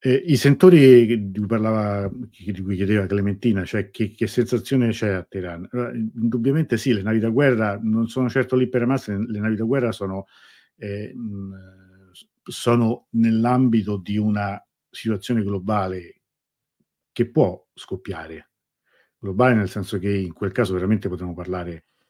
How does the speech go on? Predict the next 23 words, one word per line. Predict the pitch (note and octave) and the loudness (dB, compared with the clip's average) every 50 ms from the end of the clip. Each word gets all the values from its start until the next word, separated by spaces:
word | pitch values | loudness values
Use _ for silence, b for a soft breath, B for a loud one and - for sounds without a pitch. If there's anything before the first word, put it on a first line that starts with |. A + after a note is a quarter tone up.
| _ _ _ _ _ _ _ _ _ _ | _ _ _ _ _ _ _ _ _ _
come | - - G#2+ G#2+ | -4 -2 0 0
diceva | F#2+ F#2+ - A#2 A2+ G#2 G2+ G#2 G#2+ - _ | 0 -2 -2 -2 0 0 0 -2 -6 -10 _
l-, | - G#2 G2+ G2 F#2+ F#2 F#2 F#2 F2+ F#2 F#2+ F2+ F#2 - _ _ _ _ _ | -10 -8 -6 -6 -6 -8 -10 -10 -10 -10 -12 -12 -14 -18 _ _ _ _ _
qualche | - G2 G2+ - F2+ | -16 -16 -12 -10 -10
sera | - - G#2 F#2 - | -6 -4 -4 -4 -2
fa | G#2+ G#2+ | -2 -2
Domenico | F#2+ G2 F#2 G2 G2+ G2 G2 F#2+ E2+ F#2+ F2+ | -2 0 -2 0 0 0 0 -2 -4 -4 -6
Nocerino, | F#2 F2+ - - F#2+ F#2 G2+ G2+ G2 | -6 -6 -6 -8 -6 -4 -2 -2 -2
citando | F2 - - - G#2 G2+ G2 F#2+ F2+ F2+ | -4 -6 -10 -8 -6 -4 -4 -4 -4 -4
Papa | E2+ G2 F2+ F#2 | -6 -6 -6 -6
Francesco, | F2 - F2+ E2+ - - G2+ - - - F2+ | -8 -8 -10 -10 -6 -6 -6 -6 -6 -10 -12
di | D#2 F2 | -12 -8
guerra | E2+ F#2 F#2 F2+ F2+ F2 | -8 -8 -6 -6 -6 -8
mondiale | F2+ F2 E2+ F2 F2+ F#2 F2+ F2+ E2+ | -8 -8 -10 -10 -10 -10 -10 -10 -12
a | _ | _
pezzi. | - - E2 D2 - - - - F2+ - - | -14 -14 -14 -14 -16 -20 -20 -20 -20 -18 -8
Perché? | - A#2 G#2+ _ - F2 D#2 D2+ _ _ _ _ _ _ _ _ _ _ _ _ _ _ _ _ _ _ _ _ _ _ _ _ _ - _ _ _ _ _ _ _ _ _ - | -8 -8 -8 _ -14 -14 -14 -14 _ _ _ _ _ _ _ _ _ _ _ _ _ _ _ _ _ _ _ _ _ _ _ _ _ -20 _ _ _ _ _ _ _ _ _ -2
Perché | - A#2+ G#2+ - - D3 | -2 -2 0 2 2 0
è | C3+ - | 0 4
chiaro | - F#3 E3+ C#3 A#2 F#2+ | 4 4 6 6 6 4
che | - A2+ G#2 G2+ G2 | 2 0 0 0 0
non | G2 G2+ G2+ G#2+ A2 A#2 C#3 | -2 -2 0 2 2 4 6
è | C#3+ B2+ G#2+ - - | 6 4 4 2 -4